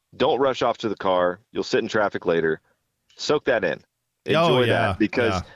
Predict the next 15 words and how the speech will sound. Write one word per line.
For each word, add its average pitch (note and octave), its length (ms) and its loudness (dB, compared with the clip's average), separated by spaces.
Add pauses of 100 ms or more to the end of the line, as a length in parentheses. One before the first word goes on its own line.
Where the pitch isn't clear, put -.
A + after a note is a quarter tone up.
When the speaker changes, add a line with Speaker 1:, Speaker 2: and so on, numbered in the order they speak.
(120)
Speaker 1:
there's A#2+ 180 2
so D3 260 0
much D3 260 -2
that A#2 140 0
goes A2+ 300 2
into G#2 400 0
a, - 100 4
a, F#2+ 140 0 (140)
a, D#2+ 200 -2
if - 140 -2
you E3+ 80 0
get F#3+ 120 2
to E3+ 80 2
see C#3+ 300 2
a, G#2+ 60 2